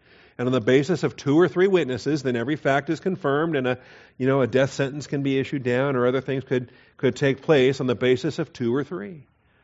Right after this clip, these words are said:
And so now here's Jesus answering his critics, saying, "I'm not," you know, they accused him of testifying only about himself or from himself. The reason why they can level that accusation is 'cause they don't know the Father.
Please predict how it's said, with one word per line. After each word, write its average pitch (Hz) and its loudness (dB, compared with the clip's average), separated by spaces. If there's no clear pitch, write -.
And 147 -4
so 160 2
now 147 2
here's 160 4
Jesus 147 4
answering 151 -2
his 156 0
critics, 165 0
saying, 147 -2
"I'm 180 -4
not," 214 -6
you 165 -2
know, 160 -2
they 160 6
accused 190 2
him 165 2
of 151 2
testifying 185 2
only 190 4
about 175 4
himself 175 0
or 147 2
from 185 -2
himself. 160 -4
The 123 -6
reason 143 0
why 147 0
they 143 0
can 139 -2
level 139 2
that 139 0
accusation 135 -2
is 120 -10
'cause 117 -6
they 120 -2
don't 127 -6
know 123 -6
the 120 -10
Father. 131 -16